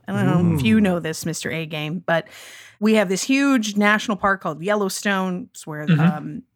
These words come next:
Speaker 1: the geyser, the geezer, or wherever you
Speaker 3: Yep.
Speaker 1: say it, is. They had wolves that lived there, and then all the wolves were killed in, like, the early
Speaker 3: Oh, no.
Speaker 1: nineteen hundreds or something.
Speaker 3: Oh, no.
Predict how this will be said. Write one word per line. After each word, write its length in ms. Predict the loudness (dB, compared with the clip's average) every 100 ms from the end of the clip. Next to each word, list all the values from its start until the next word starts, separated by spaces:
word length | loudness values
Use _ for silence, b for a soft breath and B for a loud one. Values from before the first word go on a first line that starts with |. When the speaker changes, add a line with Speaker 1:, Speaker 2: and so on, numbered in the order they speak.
| _
Speaker 1:
the 280 | -8 -6 -8 -4
geyser, 520 | -2 0 0 0 0
the 80 | -4
geezer, 600 | -6 -4 -2 -2 -4 -6 -4
or 60 | -2
wherever 300 | 0 0 2
you 100 | 2
Speaker 3:
Yep. 100 | 2
Speaker 1:
say 200 | 0 0
it, 180 | -4 -6 0
is. 320 | 2 2 -2 B B B B B B -2
They 180 | 0
had 360 | 2 2 2 0
wolves 580 | -2 0 0 -2 -6 -10 -4
that 180 | -4 0
lived 320 | 0 0 0
there, 420 | 0 2 0 -4 _ _ _ _ _ _ _ 2
and 100 | 4
then 120 | 6
all 160 | 4 2
the 80 |
wolves 320 | 0 0 0 -4
were 100 | -6
killed 480 | 0 0 0 -6 -8
in, 160 | -2 0
like, 300 | 0 -2 -6
the 180 | -6 -4
early 380 | -2 -2 -2
Speaker 3:
Oh, 20 | -2
no. 60 |
Speaker 1:
nineteen 360 | -2 -2 -2 -2
hundreds 360 | -4 -6 -10 -12
or 100 | -12
something. 520 | -10 -10 -8 -8 -10 -8
Speaker 3:
Oh, 180 | -4 -2
no. 360 | -2 -2 -2